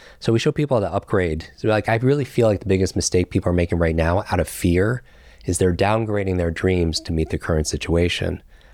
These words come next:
We shouldn't downgrade our dreams to meet the current situation. We should be thinking about how to upgrade our mindset, our motivation, and the methods we're using to be able to meet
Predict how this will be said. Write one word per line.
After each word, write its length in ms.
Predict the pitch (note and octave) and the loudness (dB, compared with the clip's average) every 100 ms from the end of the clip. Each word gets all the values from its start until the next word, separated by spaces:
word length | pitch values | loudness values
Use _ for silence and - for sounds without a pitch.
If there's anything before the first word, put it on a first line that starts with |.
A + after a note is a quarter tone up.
| - | -4
We 80 | G#2 | 0
shouldn't 240 | C#3 G#2 | 0 0
downgrade 440 | F#2+ F#2 F#2+ F#2 | 0 0 2 2
our 120 | F2 D2+ | 2 0
dreams 320 | F2+ F2 D#2+ | 2 0 0
to 80 | E2+ | -2
meet 140 | D#2+ | -2
the 80 | - | -2
current 220 | - D#2 | -2 -2
situation. 560 | D#2 - G2 G#2+ - D2+ | -4 0 2 2 0 -2
We 100 | D2+ | -2
should 240 | - E2 | -2 -2
be 80 | D#2+ | -2
thinking 220 | - A2+ | 0 0
about 180 | G2 D2+ | 0 0
how 100 | F#2 | 0
to 80 | F2 | 0
upgrade 340 | E2+ - E2 | 0 -2 -2
our 60 | D2+ | 0
mindset, 520 | D#2 E2 D#2+ E2+ D#2 | 0 2 0 0 -2
our 80 | D2+ | 0
motivation, 680 | D#2 D2+ E2 D#2+ E2 D#2 D#2 | 0 2 2 2 0 -2 -2
and 160 | G2 | 0
the 40 | F#2 | 2
methods 400 | E2+ A2+ F2+ - | 2 0 -2 0
we're 60 | |
using 340 | D#2+ D#2 D#2 D2 - - - | 0 0 -2 -4 -10 -20 -8
to 40 | |
be 60 | - | -2
able 120 | E2+ | 0
to 60 | D#2 | 2
meet 320 | E2 E2+ D#2+ | 2 2 0